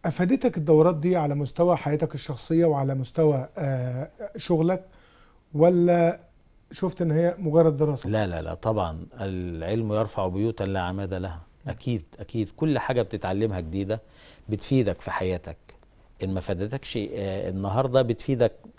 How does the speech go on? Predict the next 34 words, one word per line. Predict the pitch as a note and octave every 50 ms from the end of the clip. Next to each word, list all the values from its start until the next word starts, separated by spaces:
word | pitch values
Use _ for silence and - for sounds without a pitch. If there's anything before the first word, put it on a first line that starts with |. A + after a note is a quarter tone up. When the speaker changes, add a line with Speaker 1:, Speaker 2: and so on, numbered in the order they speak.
| _
Speaker 2:
لازم | - A#2+ D3 D#3 C3+ C3+ A#2
هت-، | F#2+ G2+ - - _ _ -
لازم | G#2 C3 C#3 C#3 C3+ A#2
هتستفيد | G#2+ - - G2+ - - A2 - - C#3 A#2 G#2
منها. | A2 G#2+ F2+ F2 E2 E2 D#2 - _ - - - - - - G#2
مفيش | F#2+ - D#3 C#3 -
حاجة | - - C#3 B2+ A#2+
الإنسان | - G2+ G2+ - - C3+ C3 A#2
بيتعلمها | A#2 A2+ G#2+ - F#2+ G2 G#2 A2 C3 C3+ C3+ C3+ C#3 C#3+ C#3+
وما | B2 A2+ A#2 A2+
بيكونش | G#2+ A2+ - D3 D3 C#3 - - - A#2
ليها | A2+ G2+ G#2+ C3 C#3+ C3 B2 A#2+ A2+
مردود | A2 G#2+ G#2 F#2+ F2+ F#2+ B2 C3+ C#3 A#2+ A2 - - - - - - _ _ -
إيجابي | A#2+ A2 G#2 C3+ C3+ A#2 A#2 A2
عليه، | F2+ F#2 F2 F2 D#2+ D#2 - - -
لازم | B2 D3+ D3+ C3+ C3+ B2
هيكون | A2 A2 - C3 B2+ A#2+
ليها | B2 A#2 A2+
مردود | G#2+ F#2 F2+ E2+ A2 G#2 G#2
إيجابي | G#2+ F#2+ A2 G#2 F#2+ F#2+
عليك. | D#2+ E2 E2 E2 - -
أنا | - G#2 G#2 G#2
مفيش | G2+ G2 - D3 - -
حاجة | - A#2+ A#2
اتعلمتها | A#2 - G2 G#2 G#2+ G2+ F#2+ F#2+ - C3+ C3+ D3+ D#3 - - - - - - - - - _ -
إلا | E3 F3+ E3+ D#3+ C#3+
وكانت | B2 - - D3+ D3+ C#3 - - C3+
ليها | C#3+ C#3 B2+
مردود | A#2 A2 F#2+ F#2+ A2+ A#2+ A2 -
إيجابي | A2+ G2+ A#2 A#2 A2 G#2 G2+
عليا | F2 F#2+ G#2+ A#2 A#2+ A#2+ A#2+ A2+
منذ | G#2 A2+ C3+ C#3+ B2+ G#2+
الطفولة | A2+ - - A#2 - - - C3 C3+ C#3 C#3 C3 - A2
وحتى، | G#2+ G2+ - - C3 - - - - B2 B2 A#2+ A#2 A#2 A#2 A#2